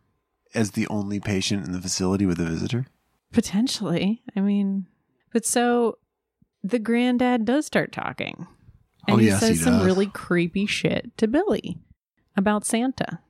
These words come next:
Speaker 2: and how Santa is gonna punish you if you are naughty, which is actually not true. He only rewards you if you are good. But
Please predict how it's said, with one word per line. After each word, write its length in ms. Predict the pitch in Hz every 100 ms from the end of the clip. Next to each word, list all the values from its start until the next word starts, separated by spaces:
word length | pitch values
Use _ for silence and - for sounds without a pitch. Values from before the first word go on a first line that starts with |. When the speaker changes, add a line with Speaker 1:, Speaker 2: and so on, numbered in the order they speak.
| _ _ _ _ _ -
Speaker 2:
and 140 | 202
how 120 | 196
Santa 720 | 196 - 226 247 185 160 175 - _ _ _ _ _ _
is 160 | - 180
gonna 200 | 202 196
punish 460 | - 233 254 240 -
you 300 | - 170 175 _ _ _ _ -
if 320 | 170 160 -
you 180 | 175 165
are 120 | 165
naughty, 580 | 156 170 190 - 170 _ _
which 200 | - 180
is 220 | 190 165 -
actually 680 | 180 - - 180 175 170 170 _ _ -
not 320 | 220 214 - -
true. 400 | 233 185 - - _ _ _ _ -
He 180 | 208
only 240 | 202 214 208
rewards 560 | 202 208 240 247 202
you 120 | 175 170
if 180 | 165
you 100 | 165
are 120 | 165 143
good. 340 | - - - _ _ _ _ _ _ _ _ -
But 280 | 214 214